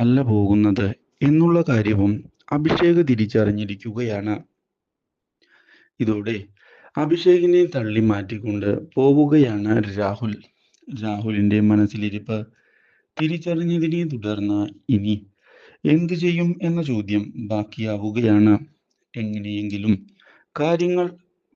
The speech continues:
എല്ലാവരെയും അറിയിക്കണം. രാംമോഹൻ സാറിനെ എങ്ങനെയാണ് കാര്യങ്ങൾ അറിയിക്കുക? അയാൾ ഇതൊന്നും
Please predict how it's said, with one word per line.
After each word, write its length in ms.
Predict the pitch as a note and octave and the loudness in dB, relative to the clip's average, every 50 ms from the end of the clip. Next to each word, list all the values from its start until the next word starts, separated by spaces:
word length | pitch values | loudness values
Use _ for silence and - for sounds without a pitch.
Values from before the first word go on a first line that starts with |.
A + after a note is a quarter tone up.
| _ _ - C3+ | _ _ -6 -4
എല്ലാവരെയും 640 | C3+ C#3+ D#3 E3+ E3 D#3+ D#3+ E3 E3 E3+ E3+ E3 D#3 - - - A#2+ | -2 0 0 0 0 0 0 0 0 0 0 0 -2 -6 -8 -10 -8
അറിയിക്കണം. 500 | G#2 G2+ G#2 G2 - - A2+ G#2+ G#2 - - - _ _ _ _ _ - B2+ A2 C3 | -8 -6 -8 -8 -10 -10 -10 -8 -8 -10 -12 -18 _ _ _ _ _ -18 -10 -6 -2
രാംമോഹൻ 520 | C#3 D3+ D#3+ E3+ E3+ E3 E3 D3+ E3+ E3 D#3 D#3+ | -2 0 0 0 0 -2 -2 -2 -2 -4 -4 -2
സാറിനെ 440 | - D#3+ D#3+ D#3+ D#3 E3 E3 E3 E3 D#3+ - D3 A2+ | -2 0 0 0 2 2 4 4 2 2 0 -6 -6
എങ്ങനെയാണ് 580 | G#2 G#2 G#2 G#2+ A2 A2+ A2 G#2+ G#2 G#2 G#2+ G#2+ G#2+ - - A2+ | -6 -2 0 0 2 2 4 4 4 2 2 0 0 -2 -2 -2
കാര്യങ്ങൾ 420 | G#2 G2+ G2+ G#2 G#2 A2 A2+ A2 A2 | 0 0 0 0 0 0 -2 -4 -4
അറിയിക്കുക? 400 | G#2 G#2+ G#2+ G2 - - G2+ G2+ G#2 G#2 G2 - - _ _ _ _ _ - _ _ _ _ _ _ _ _ - - D3 | -4 -6 -6 -6 -8 -6 -2 -2 -2 -2 -2 -6 -12 _ _ _ _ _ -20 _ _ _ _ _ _ _ _ -10 -4 -2
അയാൾ 240 | D#3+ F3 F3+ F3+ F#3 F#3 F#3 - E3 C3+ | 0 0 0 0 -2 -4 -6 -6 -8 -8
ഇതൊന്നും 360 | A2 G#2+ A#2+ A#2 A#2+ B2+ C3 | -4 -2 -2 0 0 0 0